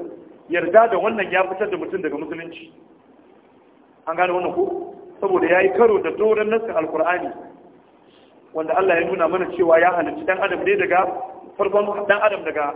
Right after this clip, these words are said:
daga tabo. ثم جعل نسله من سلالة من ماء مهين. Sannan sai Allah ya sanya zuri'ansa, ha? Ya sanya zuri'ansa daga tsantsan ruwa wanda yake wulakantacce.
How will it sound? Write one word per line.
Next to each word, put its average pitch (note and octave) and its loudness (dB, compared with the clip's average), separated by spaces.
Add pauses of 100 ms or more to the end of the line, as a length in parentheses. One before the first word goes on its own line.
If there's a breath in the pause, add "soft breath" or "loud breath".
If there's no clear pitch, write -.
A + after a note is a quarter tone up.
daga D#3 -6
tabo. E3 -6 (960)
ثم A#3 -2
جعل G3+ 2 (140)
نسله G3+ -2
من G#3 -4
سلالة F3+ -2 (100)
من F3+ -6
ماء F#3 -2 (120)
مهين. D3 -10 (880)
Sannan F#3+ -6
sai A#3+ 2
Allah A#3 6
ya G3+ 2
sanya F3+ -4
zuri'ansa, F3 -2 (1300)
ha? E3+ -2 (520)
Ya G#3+ 8
sanya G3 4
zuri'ansa F#3+ 2 (640)
daga E3 -4
tsantsan A#3+ 0 (320)
ruwa G#3 4
wanda - -2
yake F3+ -2
wulakantacce. D#3+ -2